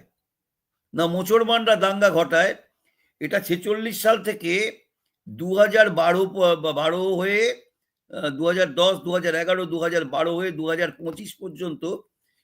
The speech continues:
কয়েকশো বার দেখা গেছে। মুর্শিদাবাদের দাস-,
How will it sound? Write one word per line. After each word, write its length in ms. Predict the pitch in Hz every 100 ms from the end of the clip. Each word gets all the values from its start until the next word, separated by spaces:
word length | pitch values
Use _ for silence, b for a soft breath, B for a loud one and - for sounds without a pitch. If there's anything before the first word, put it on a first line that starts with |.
| _
কয়েকশো 640 | 185 196 214 202 - - 208 151
বার 440 | 117 175 196 208 208 196
দেখা 260 | 180 160 143
গেছে। 260 | - - _ _ _ _ _ _ _ _ _ _ _
মুর্শিদাবাদের 680 | 147 175 214 214 214 214 117
দাস-, 320 | 185 226 -